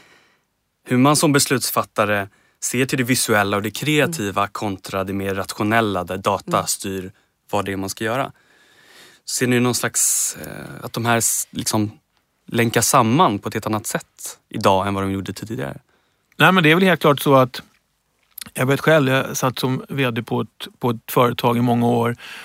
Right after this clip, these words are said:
Speaker 3: och träffade reklambyråerna. Och, eh, de kom de oftast med sina pannåer uppklistrade och sen så var det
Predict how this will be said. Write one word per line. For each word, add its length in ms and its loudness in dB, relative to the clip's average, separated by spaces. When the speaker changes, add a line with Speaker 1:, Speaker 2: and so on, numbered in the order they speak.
Speaker 3:
och 280 0
träffade 400 2
reklambyråerna. 960 -2
Och, 300 -4
eh, 260 -8
de 180 -2
kom 200 2
de 100 2
oftast 420 0
med 140 -2
sina 180 -2
pannåer 560 0
uppklistrade 840 0
och 120 -4
sen 160 2
så 120 -2
var 160 4
det 360 0